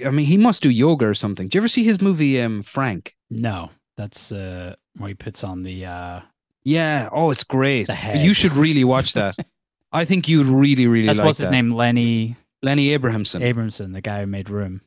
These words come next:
Speaker 1: Yeah, I think you would really, really like that. I-, it's all about music for one thing, and mu-, like, weird mental people making music.
Speaker 2: Hmm.
Speaker 1: Um, but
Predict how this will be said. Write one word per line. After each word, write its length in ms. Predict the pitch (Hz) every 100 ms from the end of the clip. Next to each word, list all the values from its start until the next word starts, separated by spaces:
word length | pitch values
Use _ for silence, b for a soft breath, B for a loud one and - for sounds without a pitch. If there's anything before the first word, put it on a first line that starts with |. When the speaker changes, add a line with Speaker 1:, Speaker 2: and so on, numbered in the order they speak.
| _
Speaker 1:
Yeah, 260 | 131 131 113
I 160 | - 151
think 240 | 151 165 139
you 100 | 131
would 160 | 113
really, 500 | 101 117 127 123 110
really 320 | 107 104 101
like 280 | 98 98 92
that. 260 | 92 85 - _ _ _ -
I-, 40 |
it's 240 | 147 175
all 140 | 202 214
about 220 | 127 113
music 420 | 113 160 123 101
for 140 | - 101
one 240 | 110 123
thing, 260 | - 92 90
and 180 | 90
mu-, 220 | 107 113 113 107
like, 220 | 107 104
weird 440 | 110 127 139 123
mental 320 | 113 123 117 104
people 320 | 110 104 104
making 340 | 104 101 101
music. 460 | 104 104 90 - - -
Speaker 2:
Hmm. 380 | 113 98 87 113
Speaker 1:
Um, 200 | 123 120
but 220 | 113 110